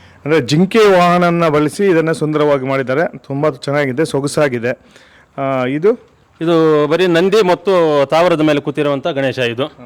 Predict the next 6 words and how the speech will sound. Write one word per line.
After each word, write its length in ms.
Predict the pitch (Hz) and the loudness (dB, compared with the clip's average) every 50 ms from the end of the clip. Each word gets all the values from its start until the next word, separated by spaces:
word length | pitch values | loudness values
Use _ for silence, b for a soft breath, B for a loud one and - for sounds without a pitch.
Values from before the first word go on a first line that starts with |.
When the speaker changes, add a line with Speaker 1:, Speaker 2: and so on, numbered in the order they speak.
| 117 117 117 117 117 | -20 -20 -20 -16 -10
Speaker 1:
ನಂದಿ 360 | 123 127 147 175 190 196 208 | -4 -4 -2 0 2 2 4
ವಾಹನದ 420 | 202 185 180 175 175 175 180 175 165 | 4 4 4 4 4 2 2 2 2
ಮೇಲೆ 280 | 165 165 165 160 175 | 2 2 2 2 0
ಕೂತಿರುವ 500 | 170 - 165 156 - 160 147 147 160 170 | 0 0 -2 0 0 0 0 2 2 0
ಗಣೇಶ. 380 | 156 139 135 139 135 123 - - 127 - - - 120 117 110 104 - - _ _ _ _ _ 143 156 | 0 -2 -4 -4 -4 -6 -6 -10 -12 -14 -16 -20 -20 -20 -20 -20 -20 -20 _ _ _ _ _ -16 -12
ಇದು? 400 | 165 190 226 220 - - _ | -8 -8 -8 -8 -10 -20 _